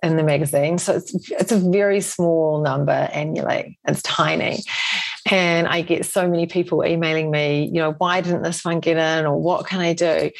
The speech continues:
And it goes back to being commercial. It costs me so much money to produce each issue,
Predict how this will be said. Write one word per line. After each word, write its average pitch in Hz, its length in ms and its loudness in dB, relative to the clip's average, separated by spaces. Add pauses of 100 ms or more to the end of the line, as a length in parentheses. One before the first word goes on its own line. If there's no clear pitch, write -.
(280)
And 190 80 2
it 190 100 -2
goes 214 320 0
back 202 220 0
to - 120 -8
being 180 180 2
commercial. 156 680 -2 (680)
It 240 140 2
costs - 420 -2
me 247 140 0
so 196 360 0
much 208 280 -2
money 180 460 0
to 175 140 -10
produce 160 600 0
each - 320 -2
issue, - 480 -2